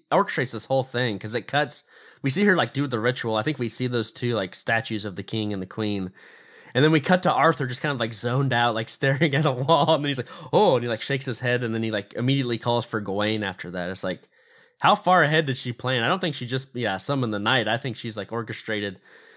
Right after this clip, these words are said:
Arthur wanting to bond with Gawain and all this stuff, too.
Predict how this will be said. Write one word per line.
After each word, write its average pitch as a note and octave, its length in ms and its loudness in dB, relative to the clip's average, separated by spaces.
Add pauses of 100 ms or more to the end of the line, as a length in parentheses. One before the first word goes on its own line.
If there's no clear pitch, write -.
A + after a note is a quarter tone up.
(280)
Arthur A#2 720 2
wanting A#2 320 0
to A#2 100 -8
bond A2 540 2
with A2 180 -10
Gawain G#2+ 500 -4
and G2+ 100 -6
all G2 140 -4
this F#2+ 160 -10
stuff, - 280 -10
too. F#2+ 420 -6